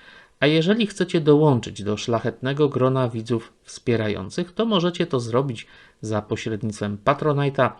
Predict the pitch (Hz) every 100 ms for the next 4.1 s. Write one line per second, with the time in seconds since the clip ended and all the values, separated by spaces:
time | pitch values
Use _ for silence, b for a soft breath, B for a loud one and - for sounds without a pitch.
0 | _ - 117 127 - 143 151 196 196 B
1 | B - 190 180 - 127 127 110 113 -
2 | 117 - 120 - 117 113 117 113 107 101
3 | 135 143 123 113 107 101 95 - 131 185